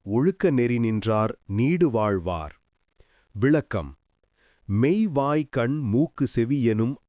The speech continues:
ஐம்பொறிகளையும் கட்டுப்படுத்திய தூயவனின்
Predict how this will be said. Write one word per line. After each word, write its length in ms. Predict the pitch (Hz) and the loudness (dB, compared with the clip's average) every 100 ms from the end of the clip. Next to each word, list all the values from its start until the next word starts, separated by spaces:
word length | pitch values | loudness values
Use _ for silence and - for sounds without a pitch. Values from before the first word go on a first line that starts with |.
| 95 | -2
ஐம்பொறிகளையும் 920 | 113 175 175 151 127 131 127 131 135 | -2 0 2 2 2 0 2 0 -2
கட்டுப்படுத்திய 840 | 110 101 151 131 117 107 117 107 - | -4 -2 -4 -2 -4 -2 0 0 0
தூயவனின் 680 | 123 160 156 120 110 110 | -2 0 2 2 2 0